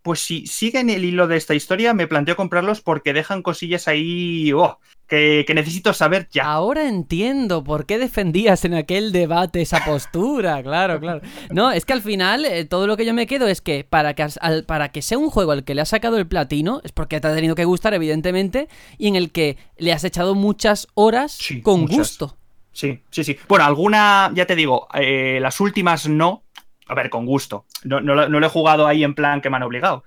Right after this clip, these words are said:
Speaker 1: Pero sí es
Speaker 2: Hombre,
Speaker 1: verdad
Speaker 2: ya.
Speaker 1: que al uno o dos trofeos, que es como hacerte el cien por cien con todos los eventos que hay en el minimapa, eh, son un poquito coñacete porque es muy repetitivo hacer la misma patrulla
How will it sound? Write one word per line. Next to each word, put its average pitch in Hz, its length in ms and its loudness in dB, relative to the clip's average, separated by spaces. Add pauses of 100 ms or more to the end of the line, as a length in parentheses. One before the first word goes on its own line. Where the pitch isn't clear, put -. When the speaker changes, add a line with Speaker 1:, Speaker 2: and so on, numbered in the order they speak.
(360)
Speaker 1:
Pero 190 160 -2
sí 156 80 -2
es 160 40 2
Speaker 2:
Hombre, 165 140 4
Speaker 1:
verdad 170 120 4
Speaker 2:
ya. - 40 -8
Speaker 1:
que 135 240 -2 (300)
al 143 300 -2 (100)
uno 170 340 2
o 160 80 4
dos 147 240 2
trofeos, 147 800 -2
que 135 140 -4
es - 100 -10
como 139 180 2
hacerte 135 280 0
el 123 80 -4
cien 139 240 -2
por 131 160 2
cien 135 600 0 (300)
con 123 240 -6
todos 143 420 4
los 131 180 -4
eventos 131 360 -4
que 135 80 -2
hay 127 140 0
en 123 80 -2
el 120 100 -2
minimapa, 127 600 -2 (360)
eh, - 60 -20
son 113 200 -10
un 110 80 -8
poquito 113 340 -12
coñacete 113 540 -6
porque 113 360 -4
es 120 160 -8
muy 120 80 0
repetitivo 120 560 -4
hacer 127 380 -2
la 120 80 -6
misma 123 300 -2
patrulla 123 640 0